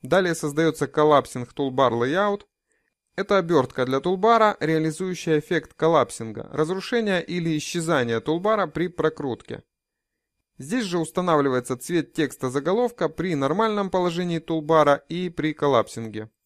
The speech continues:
И в конце реализация класса адаптера для Recycler View,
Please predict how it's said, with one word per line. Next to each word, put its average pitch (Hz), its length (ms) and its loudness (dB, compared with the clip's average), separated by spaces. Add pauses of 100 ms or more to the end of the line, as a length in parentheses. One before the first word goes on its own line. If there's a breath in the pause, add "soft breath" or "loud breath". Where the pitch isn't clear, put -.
(1500)
И 226 120 -6
в 202 80 -16
конце 170 400 0
реализация 156 640 2
класса 147 540 2
адаптера 139 500 2
для 123 340 4
Recycler 127 540 0
View, 226 340 -6